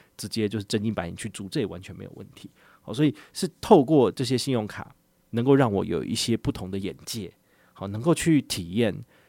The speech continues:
去做一些不同的事情。其实这就是人活着最大的意义啊。好，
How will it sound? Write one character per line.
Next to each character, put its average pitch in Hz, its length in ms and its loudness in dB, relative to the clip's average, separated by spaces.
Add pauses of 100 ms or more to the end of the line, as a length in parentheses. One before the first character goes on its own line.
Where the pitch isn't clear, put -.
(140)
去 139 140 -2
做 135 240 4
一 - 20 6
些 120 100 -2
不 107 80 -2
同 107 140 -6
的 98 80 -10
事 113 160 -6
情。 - 220 -12
其 214 120 2
实 208 140 2
这 190 100 6
就 175 140 4
是 156 200 0
人 98 180 2
活 107 180 0
着 98 80 -2
最 113 160 -2
大 92 160 -4
的 90 80 -10
意 - 100 -14
义 98 220 -14
啊。 - 140 -18 (240)
好， - 200 -10